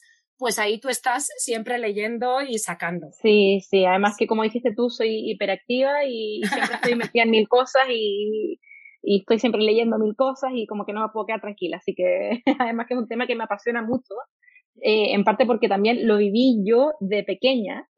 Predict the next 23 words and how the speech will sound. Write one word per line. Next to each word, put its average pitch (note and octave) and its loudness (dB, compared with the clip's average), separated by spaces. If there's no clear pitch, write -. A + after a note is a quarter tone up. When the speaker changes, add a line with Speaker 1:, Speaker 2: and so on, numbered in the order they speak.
Speaker 2:
O - -14
sea, G3 -8
yo B3+ 2
crecí A#3+ -2
en G#3+ -2
un G#3 -2
contexto G#3 -2
así. G#3 -2
Eh, F#3+ 4
ahora G3+ 4
lo G#3+ -2
estoy A3+ -4
haciendo G#3+ -6
yo G#3+ 2
con A3+ -2
mis A3 -8
hijos. A#3+ -6
Estoy G3+ -2
viendo A#3+ 4
los C4 0
beneficios A3+ -2
que G3+ 0
tiene. G3 0